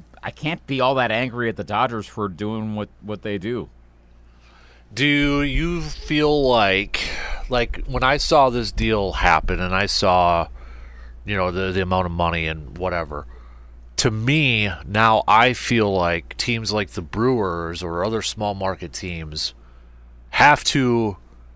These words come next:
Speaker 2: I mean, if this, I don't think we're gonna see another player hit seven hundred million anytime soon, you know, or the total value of what Ohtani's contract is. I just, I don't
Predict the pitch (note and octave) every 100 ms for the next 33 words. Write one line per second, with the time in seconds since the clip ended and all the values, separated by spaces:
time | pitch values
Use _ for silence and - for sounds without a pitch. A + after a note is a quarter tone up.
0 | - - A#2 A2 B2+ - - - E3+ D3+
1 | C3 B2 A#2 A2 - A#2+ G#2 G2 - G2+
2 | G2 G2 G#2 F#2+ F#2+ F#2 F#2+ G2 G2+ A2
3 | G#2 G2+ F2 - F#2+ G#2 - - - -
4 | - - A2 G#2 A2 G2 - G#2+ G2+ F#2+
5 | F#2+ F#2+ E2+ G2 F#2+ - F#2+ F#2 - F2+
6 | F#2 F#2+ G#2 G#2 G2 G#2 - - A2+ A2